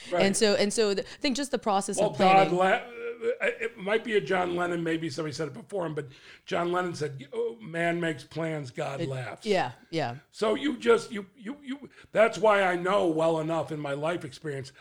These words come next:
Speaker 1: I have an outline of what I wanna see and take care of for the next five years. I'm still on the, the, what do they call that? The, um, when
Speaker 2: The
Speaker 1: you're
Speaker 2: mouse wheel?
Speaker 1: Yeah, the
Speaker 2: That,
Speaker 1: wheel,
Speaker 2: yeah,
Speaker 1: yes.
Speaker 2: yeah,
Speaker 1: You know
Speaker 2: yeah.
Speaker 1: exactly
Speaker 2: Yeah.
Speaker 1: what I was talking
Speaker 2: Oh, yeah.
Speaker 1: about. And, um, I wanna get off.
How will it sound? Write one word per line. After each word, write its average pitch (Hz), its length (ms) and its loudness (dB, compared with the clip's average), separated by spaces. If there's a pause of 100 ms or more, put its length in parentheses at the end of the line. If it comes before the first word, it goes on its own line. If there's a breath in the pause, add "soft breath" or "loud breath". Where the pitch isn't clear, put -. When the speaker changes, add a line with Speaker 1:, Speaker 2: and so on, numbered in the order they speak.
(140)
Speaker 1:
I 135 100 -10
have 127 160 -4
an 127 80 -6
outline 196 560 -2
of 135 200 -6
what 147 200 -4
I 143 240 -4 (380 loud breath)
wanna 151 340 -2
see 180 560 -4
and 151 240 -4 (1200 loud breath)
take 151 240 -8
care 185 280 2
of 180 180 0
for 196 80 -2
the 165 100 -4
next 165 240 -4
five 165 340 0
years. 160 340 -2
I'm 135 120 -8
still 170 240 -2
on 160 200 -2
the, 143 200 -2 (380 loud breath)
the, - 80 -14
what 165 180 -4
do 147 60 -2
they 135 40 -4
call 123 300 -6
that? 113 320 -12
The, 226 200 -12
um, 202 280 -10 (300 soft breath)
when 185 60 -20
Speaker 2:
The - 60 -6
Speaker 1:
you're 160 180 2
Speaker 2:
mouse 226 280 2
wheel? 185 320 -4
Speaker 1:
Yeah, 190 140 2
the 208 80 4
Speaker 2:
That, 247 80 2
Speaker 1:
wheel, 185 100 4
Speaker 2:
yeah, 165 160 4
Speaker 1:
yes. 165 320 4
Speaker 2:
yeah, - 60 -2
Speaker 1:
You 214 60 2
know 185 60 4
Speaker 2:
yeah. - 40 2
Speaker 1:
exactly 170 320 2
Speaker 2:
Yeah. 320 60 8
Speaker 1:
what 285 40 8
I - 40 4
was - 80 -4
talking 190 200 4
Speaker 2:
Oh, 294 60 8
yeah. 277 220 6
Speaker 1:
about. 143 80 -4 (340 loud breath)
And, 170 400 2
um, 156 380 2 (280 loud breath)
I 175 80 2
wanna 190 240 4
get 160 200 2
off. - 440 -4